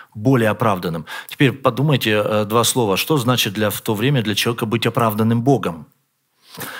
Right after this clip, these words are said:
Быть оправданным Богом — это означает, что Бог дает свое одобрение тебе,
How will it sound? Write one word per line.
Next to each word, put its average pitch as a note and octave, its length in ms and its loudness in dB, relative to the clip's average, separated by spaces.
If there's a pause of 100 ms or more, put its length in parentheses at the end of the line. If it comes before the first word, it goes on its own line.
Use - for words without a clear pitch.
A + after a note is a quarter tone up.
(140)
Быть B2+ 180 0
оправданным A2 560 2
Богом — A#2+ 340 2
это G#2+ 120 -2
означает, G#2+ 400 0
что - 200 -4
Бог G#2 360 -2 (340)
дает A2 300 2
свое G#2 320 0
одобрение G#2 520 0
тебе, F2 320 -6